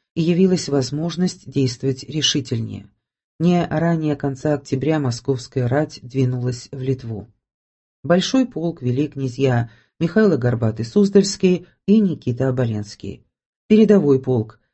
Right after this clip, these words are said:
боярин Конюший, князь Иван Овчина Телепнев Оболенский. Из Новгорода вёл полки князь Борис Горбатый для соединения с князем Михаилом.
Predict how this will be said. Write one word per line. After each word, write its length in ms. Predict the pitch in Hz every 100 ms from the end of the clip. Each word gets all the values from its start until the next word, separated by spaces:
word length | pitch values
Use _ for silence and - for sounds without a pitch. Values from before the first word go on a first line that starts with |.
| _ -
боярин 540 | 156 175 226 208 196
Конюший, 600 | - 156 139 123 117 190
князь 340 | - 151 175 -
Иван 300 | 156 135 160
Овчина 400 | 139 - 165 156
Телепнев 500 | 143 143 143 143 143 -
Оболенский. 840 | 147 156 143 123 117 - 110 104 _ _ _ _ _
Из 220 | 147 123
Новгорода 720 | 123 175 160 170 156 156 147 - _
вёл 240 | 135 151 143
полки 380 | 143 131 120 151
князь 340 | 139 143 139
Борис 320 | 131 127 123
Горбатый 640 | 117 113 110 156 175 190 185 - _ _
для 160 | - 196
соединения 840 | 202 214 196 170 151 156 160 160 -
с 100 | -
князем 480 | 143 131 123 131 123
Михаилом. 680 | 135 123 139 120 113 - 113